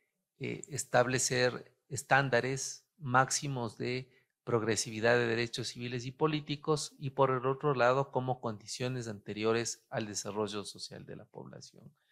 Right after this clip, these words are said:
Eh, entre la década de los noventa hasta acá, eh, hemos visto que, sobre todo en la región, en América Latina, en la región andina, en algunos países del sur, hay una propuesta emergente.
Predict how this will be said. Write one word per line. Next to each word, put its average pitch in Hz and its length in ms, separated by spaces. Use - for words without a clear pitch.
Eh, 127 440
entre 143 320
la 139 100
década 185 280
de 180 60
los 151 180
noventa 156 400
hasta 139 180
acá, 143 540
eh, - 420
hemos 131 340
visto 139 400
que, 117 380
sobre 113 300
todo 131 280
en 131 80
la 110 100
región, 139 380
en 123 100
América 107 440
Latina, 139 580
en 113 140
la 101 100
región 110 360
andina, 120 340
en 123 100
algunos 101 540
países 107 500
del 113 140
sur, 117 340
hay 151 200
una 147 220
propuesta 143 640
emergente. 123 880